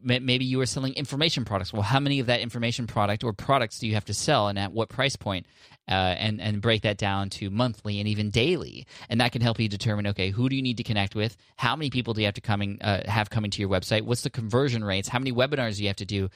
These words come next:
So on and so forth. So that's how I would think about it. Not, not in terms of years, but in terms of, okay, what's that, what's that, uh, next goal that you have? You know, ho-, hopefully six figures is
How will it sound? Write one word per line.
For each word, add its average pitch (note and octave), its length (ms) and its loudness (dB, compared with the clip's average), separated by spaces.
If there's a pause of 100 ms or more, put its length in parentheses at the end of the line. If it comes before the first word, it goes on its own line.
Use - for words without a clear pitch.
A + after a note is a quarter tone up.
(140)
So A#2+ 200 2
on A2+ 80 0
and G2+ 100 -2
so A#2+ 220 2
forth. F#2 340 -4 (200)
So D#3 100 -2
that's G3 180 2
how F#3 140 2
I C#3 120 6
would A#2 120 0
think A#2+ 160 -6
about A2 300 2
it. G#2 160 0 (360)
Not, C#3 280 -2
not D3 200 0
in C3 60 -6
terms B2 260 -2
of G#2 160 -2 (140)
years, C3 440 -2
but A#2 120 -2
in A2+ 60 0
terms A2+ 260 0
of, G#2+ 120 0
okay, G#2 340 0 (240)
what's B2 240 2
that, C3 180 0 (180)
what's - 280 -2
that, C3+ 260 2 (300)
uh, G#2 280 2 (320)
next - 460 -2
goal C3 200 2
that A#2 180 0
you G2+ 80 -2
have? F2+ 360 -4 (800)
You A#2+ 80 0
know, G2+ 100 4
ho-, G#2+ 300 2
hopefully C#3 300 0
six - 240 -2
figures A2 340 0
is G2 240 -2